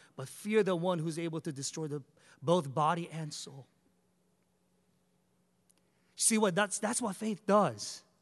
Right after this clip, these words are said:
Faith gives us courage to stand before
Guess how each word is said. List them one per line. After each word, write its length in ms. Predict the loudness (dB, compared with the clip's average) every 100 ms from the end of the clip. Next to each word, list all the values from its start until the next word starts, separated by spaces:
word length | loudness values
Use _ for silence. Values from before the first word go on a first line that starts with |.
| _ _ _ _ _ _ _ _ _ _ _ _ _ _ _ _ -12
Faith 760 | -6 -6 0 4 4 4 0 _ _ _ -18 -10
gives 340 | 4 6 6 4
us 260 | 2 0 -8 _ -12
courage 760 | 0 6 8 8 2 -4 -12 -14 _ _
to 120 | -4
stand 680 | 2 4 4 4 4 4 2
before 680 | 0 -2 0 2 4 2